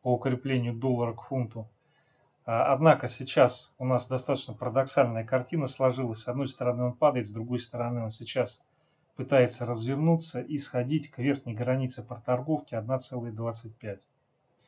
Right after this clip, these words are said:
Вот здесь, если пойдёт всё-таки пробой одна целая двадцать два пятьдесят один, то мы отсюда увидим движение, цель которого будет сходить на одна целая двадцать один, одна целая двадцать пятьдесят.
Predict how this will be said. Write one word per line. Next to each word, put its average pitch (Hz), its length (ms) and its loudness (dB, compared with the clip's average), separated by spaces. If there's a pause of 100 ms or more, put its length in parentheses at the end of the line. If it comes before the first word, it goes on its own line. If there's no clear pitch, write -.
(580)
Вот 107 240 -6
здесь, 135 420 0
если 123 240 -4
пойдёт 135 420 2
всё-таки - 460 -6
пробой 131 420 2
одна 120 200 0
целая 117 280 -4
двадцать 120 400 -2
два 120 180 0
пятьдесят 113 600 -6
один, 165 400 0 (720)
то 127 140 -2
мы 135 160 4
отсюда 123 400 2
увидим 117 480 -2
движение, 127 500 0
цель 127 300 -2
которого 123 540 -2
будет 127 360 -4
сходить 131 440 -8
на 117 100 -6
одна 117 220 -4
целая 117 340 -6
двадцать 113 440 -8
один, 131 340 -6
одна 113 260 -4
целая 127 320 -6
двадцать 113 400 -8
пятьдесят. 107 560 -12